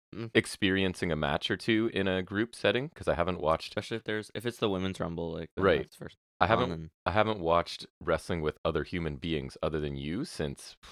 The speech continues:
Speaker 2: oof, I, I don't know, <laughs> university maybe. I used to get together with a few friends and get pay-per-views. Um, so I would be interested to see it in sort of a,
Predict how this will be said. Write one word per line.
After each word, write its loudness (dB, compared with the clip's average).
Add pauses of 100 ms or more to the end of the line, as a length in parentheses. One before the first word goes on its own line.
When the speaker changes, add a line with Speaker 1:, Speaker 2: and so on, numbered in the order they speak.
Speaker 2:
oof, -4
I, -4
I -2
don't 2
know, -2
<laughs> -
university 0
maybe. 2
I 8
used -2
to -6
get 4
together 4
with -2
a -6
few -4
friends 0
and -2
get 0
pay-per-views. -4
Um, 0 (640)
so -2
I 4
would 4
be 0
interested -2
to -6
see -4
it -2
in -2
sort -2
of -2
a, 0